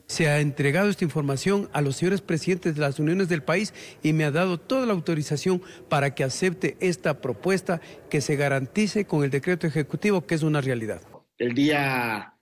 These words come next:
Speaker 2: el día lunes primero de julio, eh, vamos a tener ya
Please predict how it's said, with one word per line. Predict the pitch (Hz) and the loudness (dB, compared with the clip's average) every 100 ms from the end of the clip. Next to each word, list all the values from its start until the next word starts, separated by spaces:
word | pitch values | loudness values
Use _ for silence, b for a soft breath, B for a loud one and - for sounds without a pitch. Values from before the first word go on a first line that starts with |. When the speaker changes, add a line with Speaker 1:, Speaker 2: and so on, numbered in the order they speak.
| _ | _
Speaker 2:
el | 113 | -2
día | 139 139 | 2 4
lunes | 165 160 - | 2 0 -2
primero | 135 135 143 135 | -2 0 0 0
de | 123 | -4
julio, | - 185 214 175 139 - _ _ | -2 0 2 0 -2 -12 _ _
eh, | 123 131 131 123 | -6 -4 -2 -2
vamos | 131 139 127 | -4 -4 -4
a | 127 | -4
tener | 127 123 139 131 | -2 0 2 0
ya | 131 127 120 - | 0 -2 -4 -8